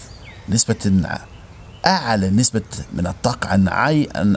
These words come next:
أي عضو آخر في جسمه، وهي تحديدًا نسبة عشرين بالمئة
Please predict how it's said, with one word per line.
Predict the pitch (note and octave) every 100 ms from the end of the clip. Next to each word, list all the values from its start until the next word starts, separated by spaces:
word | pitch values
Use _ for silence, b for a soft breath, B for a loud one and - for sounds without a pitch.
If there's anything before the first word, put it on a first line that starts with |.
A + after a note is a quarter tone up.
| -
أي | C3 E3+ D3
عضو | F#2+ B2 B2+
آخر | - F#2+ F2+ D2+
في | -
جسمه، | - - B1+ A#1+ - - - - - - - - - - - - - - - -
وهي | G2 G2+ G2+
تحديدًا | - - E2 G2 F#2
نسبة | F#2+ F#2+ F#2 - -
عشرين | F2+ - F#2 G2 F2+ E2+ - - -
بالمئة | F#2 G2 B1+